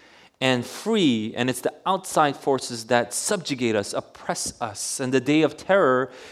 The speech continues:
is when the French people round up clergymen and anybody in authority and kill them, because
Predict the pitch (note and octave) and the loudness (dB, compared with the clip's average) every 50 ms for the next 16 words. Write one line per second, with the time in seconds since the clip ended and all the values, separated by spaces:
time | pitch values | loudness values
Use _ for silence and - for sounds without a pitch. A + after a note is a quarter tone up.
0 | - - - C#3+ C#3 B2+ C3+ C3+ C#3+ C#3+ C#3+ C#3 C3 B2 - - D#3+ E3 D#3+ D#3 | -10 -2 0 0 0 0 -2 -2 0 0 0 -2 -4 -6 -6 -4 -4 -2 -4 -4
1 | - - E3+ D#3 - D#3 C#3+ C3+ B2+ B2 C3+ D3+ D#3+ E3 F3 F3 F3 E3+ - - | -6 -8 -8 -4 0 0 0 2 2 2 4 4 6 6 4 2 0 -2 -6 -4
2 | - - D3+ D3 D3+ - - - - - - - D#3 D#3 E3 D3+ B2+ C3 B2+ A#2+ | 2 4 4 4 4 0 -14 -14 -12 -6 2 4 6 6 6 4 0 -4 -4 -4
3 | A2 G2 F#2+ - - - C#3+ C#3 C#3+ - E3 F#3+ G#3 G#3+ F3+ F#3+ F#3 F3 F3 E3+ | -4 -4 -6 -8 -8 -6 -6 -6 -4 -2 -2 0 0 2 4 4 4 4 4 0
4 | D3 D3 C#3 C#3+ - - C3+ C3+ C3+ C3 B2 A2+ G2+ G2+ - - - G3 F#3+ F3+ | 0 0 -2 -2 -2 -2 0 2 2 0 0 -2 -6 -8 -8 -2 2 4 4 4
5 | D3 B2+ A#2 A2+ B2 C#3+ - - F#3 D3+ - | 2 0 -4 -4 -4 -2 4 6 6 6 4